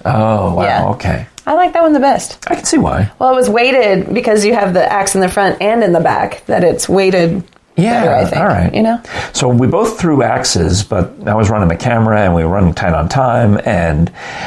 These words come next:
Speaker 1: um, only one of us did the Harley Davidson simulator, which isn't really a simulator. It's an actual
Speaker 2: Actual motorcycle.
Speaker 1: It's just that it's on, you know, propped up on stands so that the wheels don't touch anything. They just
Speaker 2: Right.
Speaker 1: spin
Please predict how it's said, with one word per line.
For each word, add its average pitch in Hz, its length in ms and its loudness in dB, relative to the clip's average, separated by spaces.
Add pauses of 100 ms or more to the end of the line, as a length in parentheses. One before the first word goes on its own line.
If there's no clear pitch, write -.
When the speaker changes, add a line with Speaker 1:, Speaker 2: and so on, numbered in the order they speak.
(100)
Speaker 1:
um, 90 520 -2
only 123 220 0
one 127 200 0
of 95 100 0
us 90 180 0
did 87 240 0
the - 80 0
Harley 98 300 0
Davidson 85 460 -2
simulator, 78 600 -2 (360)
which - 180 -2
isn't 269 220 2
really 233 220 2
a 92 80 0
simulator. 107 520 0
It's - 140 -2
an - 100 0
actual 104 760 0
Speaker 2:
Actual 240 340 0
motorcycle. 196 800 0 (320)
Speaker 1:
It's 117 160 -2
just - 220 -2
that 110 220 0
it's 92 160 0
on, 104 520 2 (440)
you 127 80 0
know, 101 80 2
propped - 380 -4
up 107 200 0
on 85 160 0
stands 101 760 0
so 110 200 0
that 98 240 0
the 95 80 0
wheels 98 320 2
don't 98 240 -2
touch 170 240 -2
anything. 85 380 0
They 87 100 2
just - 280 0
Speaker 2:
Right. 165 120 2
Speaker 1:
spin 87 280 2